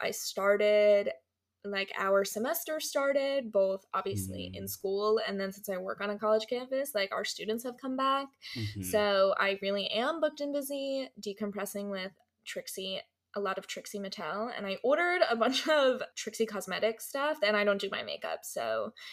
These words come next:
Speaker 2: That's okay. There's
Speaker 1: that's
Speaker 2: no better
Speaker 1: good.
Speaker 2: time to start than the present.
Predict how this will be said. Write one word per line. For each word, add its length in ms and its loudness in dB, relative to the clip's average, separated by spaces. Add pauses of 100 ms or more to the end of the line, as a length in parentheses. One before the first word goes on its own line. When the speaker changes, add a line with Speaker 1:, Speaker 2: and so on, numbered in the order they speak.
(160)
Speaker 2:
That's 200 -6
okay. 420 -4 (280)
There's 220 6
Speaker 1:
that's 160 -4
Speaker 2:
no 400 4
better 180 6
Speaker 1:
good. 80 0
Speaker 2:
time 160 0
to 80 -6
start 280 0
than 100 -4
the 80 -4
present. 460 -10